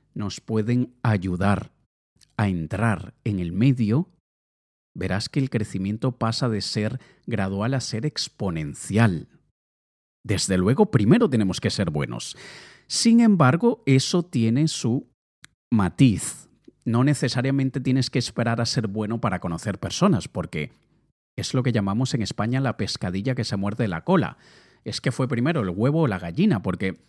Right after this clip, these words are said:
¿cómo me vuelvo bueno si no estoy expuesto a personas que me podrían quizá ayudar a volverme mejor? ¿Y cómo voy a contactar a personas si aún no soy bueno?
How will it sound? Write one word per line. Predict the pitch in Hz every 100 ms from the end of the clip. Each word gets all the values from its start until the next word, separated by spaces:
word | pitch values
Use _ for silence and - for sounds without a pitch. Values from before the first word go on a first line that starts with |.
| _ -
¿cómo | 143 196
me | 202
vuelvo | 120 135 147 151
bueno | 110 107 131 151
si | 160 117
no | 107 123 135
estoy | - - 131 123
expuesto | - - 127 120 - 120
a |
personas | - 104 - 113 120
que | -
me | 113 95
podrían | 98 92 104 110
quizá | 104 101 - 101
ayudar | 104 101 98
a | 104
volverme | 98 87 95 101
mejor? | 98 101 - 214 123 _ - - -
¿Y | - 139
cómo | - 127 135
voy | 147 143
a |
contactar | 143 147 117 - 113
a | 127
personas | 117 - 117 123 151
si | - - 104 101 -
aún | 120 104 110
no | 110
soy | 104
bueno? | 95 185 190 92